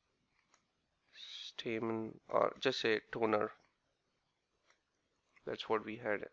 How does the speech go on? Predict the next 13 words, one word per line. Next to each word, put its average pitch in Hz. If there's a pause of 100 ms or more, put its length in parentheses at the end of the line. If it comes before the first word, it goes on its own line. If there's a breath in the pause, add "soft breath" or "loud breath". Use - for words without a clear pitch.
(420)
in 110
our 104
example. - (3000)
And 120 (640)
this -
one, 120
say -
for 120
example, 110
we 113
say 110
group 120 (100)
equals 110